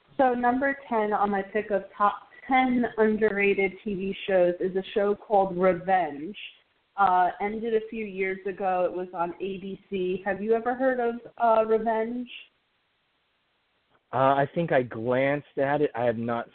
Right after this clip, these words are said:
Speaker 2: seen the show. I think I saw it through a skew of some kind, but, uh, I don't know very much about it, so I'm very interested to see what, uh, you have to say.
Speaker 1: Okay, so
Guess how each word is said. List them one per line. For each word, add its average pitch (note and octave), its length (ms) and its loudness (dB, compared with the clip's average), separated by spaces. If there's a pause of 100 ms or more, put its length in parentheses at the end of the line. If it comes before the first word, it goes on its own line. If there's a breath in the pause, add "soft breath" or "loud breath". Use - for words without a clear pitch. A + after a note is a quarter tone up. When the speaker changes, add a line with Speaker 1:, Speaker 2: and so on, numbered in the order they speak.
(140)
Speaker 2:
seen B2 220 -4
the B2+ 80 -4 (100)
show. B2 220 4
I A2+ 40 4
think A2+ 220 -8
I A2 180 0
saw A2 200 0
it F#2+ 100 -6
through G#2 220 -2
a G2+ 60 -4 (180)
skew G#2 600 -2 (200)
of G2+ 280 -6
some G2+ 240 -4
kind, G2+ 480 -4 (220)
but, G2+ 340 -2
uh, G2 440 -2
I A#2+ 80 2
don't C#3 180 2
know B2+ 160 2
very A#2 240 0
much A2 220 -6
about A2 300 -2
it, G#2 100 -10
so A2 80 -10
I'm G#2+ 120 -6
very A2 240 0
interested G#2+ 380 -8
to G2 140 -12
see A2+ 100 -4
what, G2+ 120 -2 (200)
uh, G2+ 200 -6
you G2 100 -8
have G2+ 160 -10
to - 80 -20
say. A#2+ 240 2 (1040)
Speaker 1:
Okay, A#3 360 -4
so A3 200 2